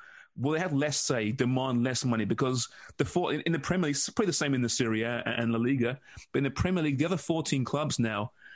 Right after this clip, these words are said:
have got an axe to grind with these six clubs. No matter who quit first, doesn't matter. They were traitors. They were gonna leave these clubs behind.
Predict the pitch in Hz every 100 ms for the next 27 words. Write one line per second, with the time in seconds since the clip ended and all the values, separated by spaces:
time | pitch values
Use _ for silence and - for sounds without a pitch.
0 | - _ 123 117 127 127 - - 120 127
1 | - - 117 117 123 110 104 113 107 -
2 | 107 - 107 104 131 - - 131 147 156
3 | 131 117 - 139 - 123 120 113 139 123
4 | 120 123 113 107 - - _ 143 143 131
5 | - 131 113 101 - 135 135 120 120 127
6 | 127 110 117 113 - 107 - 98 120 117
7 | 87